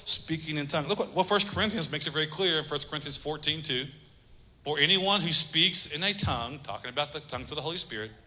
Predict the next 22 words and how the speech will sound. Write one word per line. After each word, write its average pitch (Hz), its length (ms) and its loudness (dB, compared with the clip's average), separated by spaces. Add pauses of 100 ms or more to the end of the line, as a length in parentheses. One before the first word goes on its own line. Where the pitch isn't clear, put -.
(560)
"does 190 260 2
not 165 180 4
speak 156 380 0
to 139 100 -6
people, 123 540 -4
but 135 260 -2
to 139 240 0 (400)
God. 185 260 2 (680)
Indeed, 160 540 4
no 175 140 6
one 202 200 4
understands 160 680 2
them. 120 280 -8 (580)
They 156 260 4
utter 151 280 2
mysteries 139 1000 0
by 123 360 -2 (260)
the 131 60 -6
Spirit." 139 460 0 (1080)
And 143 100 -6
so 170 140 0
what, 165 240 0